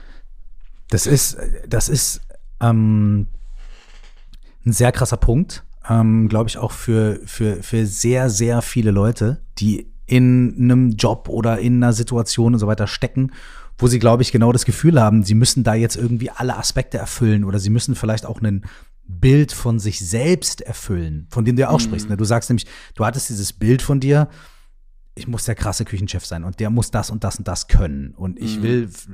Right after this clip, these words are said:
Speaker 1: irgendwie so und so gesehen werden und dafür muss ich das und das machen. Und, <clears throat> ähm, dann zu sehen, dass es bestimmte Sachen gibt, die du saugut kannst
Speaker 2: Mhm.
Speaker 1: und bestimmte Sachen gibt,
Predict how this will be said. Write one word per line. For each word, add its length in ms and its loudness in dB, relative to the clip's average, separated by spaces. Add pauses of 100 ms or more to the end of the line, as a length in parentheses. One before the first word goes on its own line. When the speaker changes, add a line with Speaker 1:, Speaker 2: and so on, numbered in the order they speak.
Speaker 1:
irgendwie 340 -4
so 240 0
und 140 2
so 140 -2
gesehen 400 0
werden 260 -2
und 140 -8
dafür 240 -2
muss 160 0
ich 80 -6
das 140 -4
und 100 -4
das 140 -4
machen. 240 -4 (420)
Und, 400 0 (360)
<clears throat> 360 -20 (1120)
ähm, 440 4 (800)
dann 140 2
zu 180 -4
sehen, 880 0 (800)
dass 140 -2
es 80 -4
bestimmte 340 0
Sachen 260 2
gibt, 240 -2
die 60 -2
du 340 0 (520)
saugut 680 0
kannst 640 -6
Speaker 2:
Mhm. 140 -12
Speaker 1:
und 120 0
bestimmte 280 0
Sachen 280 2
gibt, 300 -2